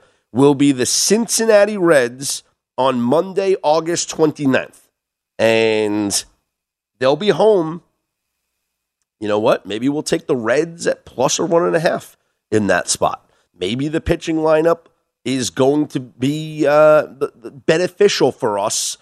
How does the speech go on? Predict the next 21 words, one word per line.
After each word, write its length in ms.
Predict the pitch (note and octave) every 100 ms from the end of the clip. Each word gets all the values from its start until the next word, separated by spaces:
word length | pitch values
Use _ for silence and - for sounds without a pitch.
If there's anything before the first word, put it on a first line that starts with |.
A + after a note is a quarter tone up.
| _ _ _
to 100 | -
bet 340 | C#3 - D#3+ -
that 260 | D3+ C#3+
game. 360 | - F#3 G2 - _ _
Maybe, 720 | G2+ A#2 C3 C#3+ D3 D3+ C#3
you 140 | G2 C#3
know, 140 | C#3
they're 160 | C#3 C#3
gonna 200 | C#3 B2
have, 440 | C#3 C3+ C3 C3
uh, 360 | C3 C3 C3 B2+
I 80 | C#3+
don't 160 | C3
know, 400 | G2+ G#2+ A#2 A#2
um, 320 | G#2+ A2+ A2 G#2
Graham 320 | A#2+ C#3+ D3
Ashcraft 600 | D3+ D3+ - B2 F2 A#2+
on 160 | G2
the 80 | F2+
hill. 280 | A2+ E2+ C#2+
I'd, 180 | E2+